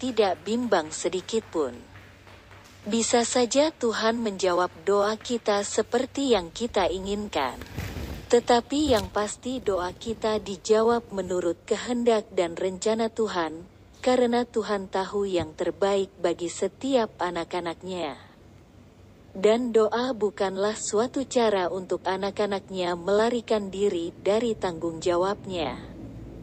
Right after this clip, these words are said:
Doa membuat kita dapat melakukan tanggung jawab kita dengan pertolongan Tuhan. Dengan kita berdoa kepada Tuhan, maka kita akan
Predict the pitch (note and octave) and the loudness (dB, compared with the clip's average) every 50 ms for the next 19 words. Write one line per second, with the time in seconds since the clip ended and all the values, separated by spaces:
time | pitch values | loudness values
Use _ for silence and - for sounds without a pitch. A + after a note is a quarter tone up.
0 | - - - - - - - - G3 G3 G#3+ G#3+ A3 G#3+ A3+ B3+ C4 D4 D4+ C#4+ | -16 -16 -16 -16 -16 -16 -14 -8 4 6 6 6 6 4 2 0 0 0 0 0
1 | A#3+ G#3 G3 F#3 F#3+ F#3 F3+ F3+ - - - A3+ A3 - A3+ A3+ A3 F#3+ - G3+ | 0 0 0 0 0 0 0 -2 -6 -6 -6 -6 -2 0 0 0 0 2 2 2
2 | A3 A3 - A#3+ A#3+ - G#3 G3+ F#3+ F#3 F3 - - A3 G#3+ - G#3+ G#3 G#3 G3+ | 2 2 0 -2 -2 -2 0 0 0 0 0 -2 -2 -2 0 2 0 0 0 -2
3 | - G#3+ A3 A#3+ B3 A#3 B3+ B3 A#3 G#3 A#3 G#3+ G3+ G3 F#3 - - - - A3 | -2 -2 -2 0 -2 -2 0 0 0 4 4 4 4 4 2 -2 -6 -6 -4 -4
4 | A3 - F#3+ F3 E3 D#3+ D#3+ - - G3+ G#3+ A3+ A#3 A3+ A3 A3+ A3 - G3+ F#3+ | -4 -2 -2 -2 -2 -2 -6 -8 -2 -2 0 2 2 0 0 0 0 -2 -2 -2
5 | - - F#3 F3 F3 F#3 G3 A3 A3 A3 A3 G#3 G3+ - G#3 G3 - - E3+ D3+ | 0 0 0 2 2 2 2 2 2 0 -2 -2 -4 -4 -4 -4 -2 -2 -4 -2
6 | C3+ B2 A#2+ - - - - - - - - - - - - - - G3 A3 A3+ | -4 -4 -8 -12 -18 -20 -20 -20 -20 -20 -20 -20 -20 -18 -14 -8 0 2 4 4
7 | A3 A#3 B3 C4+ C#4 C#4 - - B3 A3+ - B3+ B3 B3 G#3+ - G#3 G3+ - - | 4 4 2 2 2 0 -2 -2 -2 0 0 0 -2 0 0 0 0 0 2 2
8 | G#3 G#3+ G#3+ G#3+ A3 A3+ A3 A3 - G#3 G3 - G#3+ A3 A3 A3+ A#3 A#3 A#3 - | 4 4 6 4 2 0 -2 -4 -4 -4 -2 0 0 0 2 2 0 0 0 -2
9 | G#3+ F#3+ - - D#3+ D3+ C#3 B2+ A#2+ - - - - - - - - - - - | -4 -4 -4 -4 -6 -4 -4 -6 -8 -12 -16 -18 -18 -18 -18 -18 -20 -20 -20 -20
10 | - - - - A3 A3+ A3+ A#3 - - B3+ C4+ D4 C#4+ - - B3+ A3+ - - | -20 -12 -6 2 2 4 4 2 2 2 2 2 2 -2 -2 -2 -2 -2 0 0
11 | B3 A#3+ A3+ G#3+ G#3 - F3+ F3 F3 | 0 2 0 0 0 -2 -2 -2 -2